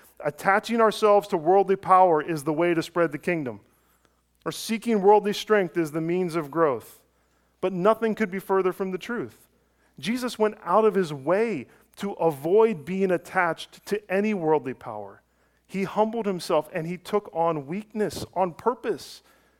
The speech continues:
When we start to think that worldly power is the way to build the kingdom, we've lost sight of the servant who saved us.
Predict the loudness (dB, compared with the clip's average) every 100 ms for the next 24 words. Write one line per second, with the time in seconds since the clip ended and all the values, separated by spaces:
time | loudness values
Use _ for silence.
0 | _ _ _ _ _ _ _ _ -6 -4
1 | -6 0 0 0 -4 -2 -2 -2 -4 0
2 | 2 2 0 -6 2 4 4 2 -4 -10
3 | -8 -4 0 0 -2 -8 -2 0 0 -6
4 | -6 -6 -4 -6 -8 -16 _ _ _ -8
5 | -8 -2 0 0 -2 -8 -4 -4 -4 -8
6 | -10 -10 -12 -8 -6 -8 -10 -16 -14 -14
7 | -14 -16 -18 -18 -20